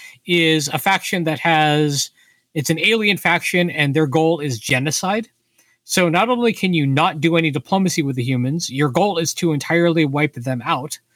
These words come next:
So you can't even do any boarding. If you do any boarding, they'll, you, the ships will self-destruct when you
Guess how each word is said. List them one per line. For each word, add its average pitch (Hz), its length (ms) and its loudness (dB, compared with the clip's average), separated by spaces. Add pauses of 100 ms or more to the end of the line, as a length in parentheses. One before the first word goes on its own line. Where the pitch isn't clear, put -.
(240)
So - 160 -2
you 185 160 2
can't 233 240 0
even 185 220 -2
do 190 200 2
any 170 140 2
boarding. 135 480 0
If 123 160 -10
you 160 80 0
do 254 180 2
any 233 80 0
boarding, 175 640 0
they'll, 151 340 0 (200)
you, 175 200 -2
the 143 200 -2
ships - 360 -2
will 156 280 0
self-destruct - 680 -4
when 135 220 -6
you 131 360 -4